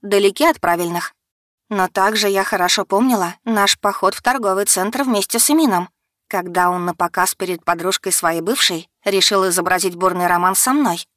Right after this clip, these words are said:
и начал целоваться. Тогда он назвал имя своей бывшей. Это имя было Виола. Неужели Имин отбил девушку своего брата?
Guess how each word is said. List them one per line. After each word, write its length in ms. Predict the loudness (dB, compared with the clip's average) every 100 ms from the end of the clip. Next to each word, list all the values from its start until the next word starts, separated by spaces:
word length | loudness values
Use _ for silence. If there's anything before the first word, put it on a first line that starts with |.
| _
и 100 | -4
начал 380 | 0 0 0 -2
целоваться. 680 | 0 2 4 2 0 -4 -6 -18 _ _ _ _ _
Тогда 440 | -4 -2 -4 -6 -8 _
он 180 | 0 2
назвал 520 | 2 0 2 2 2 -2
имя 280 | -2 0 0
своей 380 | 2 2 2
бывшей. 440 | 0 0 0 -2 -10 _ _ _ _ _ _ _
Это 240 | -6 -2
имя 400 | -2 0 0 -2 _
было 380 | -6 0 2 2
Виола. 580 | 2 2 4 2 0 -6 -12 _ _ _
Неужели 540 | -6 -4 -2 0 2 2
Имин 320 | 2 0 0
отбил 340 | -2 0 -2
девушку 420 | 0 0 0 0 0
своего 340 | 0 0 2
брата? 380 | 2 2 0